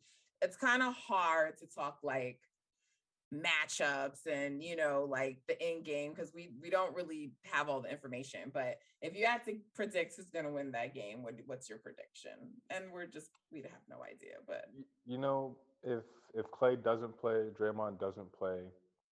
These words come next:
Speaker 2: and if our guys come back, uh, it's gonna be a close game, and it just all depends on, uh, on the,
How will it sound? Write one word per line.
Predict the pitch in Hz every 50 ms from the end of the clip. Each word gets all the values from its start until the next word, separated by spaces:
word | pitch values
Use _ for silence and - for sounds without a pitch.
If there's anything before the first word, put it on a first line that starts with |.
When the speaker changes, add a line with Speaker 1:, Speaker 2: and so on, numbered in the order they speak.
| _ _ _ _
Speaker 2:
and | 98 95 95 95 90 92
if | 90 90 - - -
our | 101 107 107
guys | 101 104 101 98 98 - -
come | - 95 90 87
back, | 87 95 95 92 87 87 - - _ _ _ _ - 92
uh, | 90 90 90 87 87 87 -
it's | 98 92 -
gonna | - 101 98
be | 98 98 95
a | 92 90
close | - - 107 107 101 -
game, | - - 104 101 101 101 98 98 98 92 - 92
and | 95 92 95 95
it | 95 95 95 92
just | 92 -
all | - 95 95 92
depends | 90 90 - - - 92 90 90 87 95
on, | 87 87 87 85 85 87 _ _ _ _ _ _ _ _ _
uh, | 87 85 85 80 78 80 78 78 67 _ _ _ _ _ _ _ _ _ _ _ _ _ _ _ _ _
on | 98 92 92
the, | 90 87 82 80 78 80 80